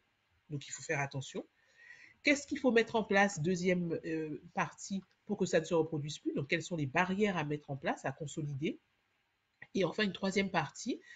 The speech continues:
pour en savoir plus, donc qui présente les références, euh, qui ont servi à l'élaboration des fiches, et très intéressant également, des outils, le lien vers des outils d'auto-évaluation sur la thématique,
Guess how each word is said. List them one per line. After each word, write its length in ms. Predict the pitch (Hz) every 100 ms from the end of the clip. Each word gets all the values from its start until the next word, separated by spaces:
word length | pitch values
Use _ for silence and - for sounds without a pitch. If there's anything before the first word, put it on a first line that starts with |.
| - - _ -
pour 180 | - 262
en 60 | 214
savoir 400 | 208 175 160 -
plus, 340 | 247 - -
donc 160 | 160 160
qui 120 | 147
présente 360 | - 170 175 151
les 80 |
références, 720 | 147 190 226 208 220 220 - - - - _
euh, 140 | 160 151
qui 140 | 151
ont 80 | 160
servi 340 | - 156 156
à 40 | 165
l'élaboration 540 | 156 151 147 147 151
des 100 | 151
fiches, 360 | 147 247 - -
et 200 | 170 160 -
très 260 | - 233
intéressant 500 | 202 185 170 160 -
également, 520 | 156 151 139 147 262 - - _
des 320 | 151 165 139
outils, 280 | 208 - 311
le 120 | 190
lien 320 | 165 175 233 254
vers 180 | 180
des 260 | 160 151 151
outils 300 | 233 - 240
d'auto-évaluation 920 | 190 190 226 185 170 165 147 - 240
sur 200 | - 240
la 120 | 202 165
thématique, 600 | 165 147 - 143 -